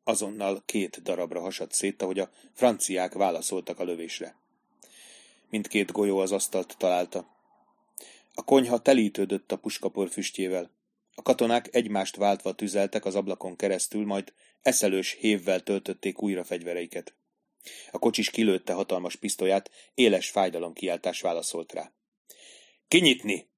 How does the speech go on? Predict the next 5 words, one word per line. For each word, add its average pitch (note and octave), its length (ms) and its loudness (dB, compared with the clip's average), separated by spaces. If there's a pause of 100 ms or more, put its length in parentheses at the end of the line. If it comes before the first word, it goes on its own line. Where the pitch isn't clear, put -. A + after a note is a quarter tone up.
(160)
kiáltott F#2+ 380 0
föl F#2+ 140 -2
Sharp. F2 300 -4 (960)
Harper A#2+ 340 4
engedelmeskedett. F#2 960 -2